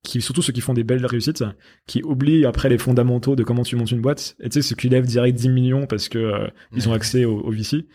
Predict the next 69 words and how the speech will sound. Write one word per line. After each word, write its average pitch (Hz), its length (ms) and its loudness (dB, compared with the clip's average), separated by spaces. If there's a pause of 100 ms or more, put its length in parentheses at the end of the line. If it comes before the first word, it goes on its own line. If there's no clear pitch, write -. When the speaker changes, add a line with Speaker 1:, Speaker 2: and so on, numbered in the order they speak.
(600)
Speaker 1:
Et 110 80 -2
en 107 60 2
fait, 143 160 2
c'est, - 220 -8
d'ailleurs, 135 180 2
ça 135 80 2
arrive 117 120 2
souvent. 143 380 0
Alors, 107 180 -4 (120)
comme 143 140 2
ils 135 100 2
ont 139 60 2
du 135 100 0
cash, 151 160 2
ils 127 100 2
arrivent 117 140 2
à 110 60 2
pivoter 123 460 2
jusqu'à 110 180 -2
trouver 113 180 -4
un 110 140 0
modèle 113 320 0
qui, - 400 -12
qui - 80 -16
fonctionne. 156 340 -2 (480)
Mais 110 80 -4
souvent, 135 220 -2
ils, 135 80 -2 (200)
ils, 117 280 -4
ils 117 140 0
ont - 100 -6
oublié 139 420 2
c'est 127 140 -2
quoi 147 140 0
de 139 60 0
monter 123 200 0
une 117 160 0
boîte 127 140 0
la 107 60 0
première 113 280 -2
année. 120 220 -4 (200)
Speaker 2:
<laughs> 120 80 -4 (600)
Speaker 1:
Et, - 180 -2
et - 20 0
je - 80 -2
comprends, 131 200 2
parce 139 100 -2
qu'après, 135 240 2
euh, 107 300 2
tu 95 80 -8
sais, 147 100 -4
t'as 127 80 2
été 95 160 -6
hyper 104 260 -4
confortable. 117 760 -2 (500)
Parce - 120 -14
qu'une 120 100 2
fois 131 100 2
que 127 60 -4
t'es 120 100 2
C - 220 0
E 139 40 6
O, 135 40 4
que 127 60 -4
t'as 117 100 0
des 110 200 -2
employés, 117 280 0
alors 143 100 2
c'est, - 240 -4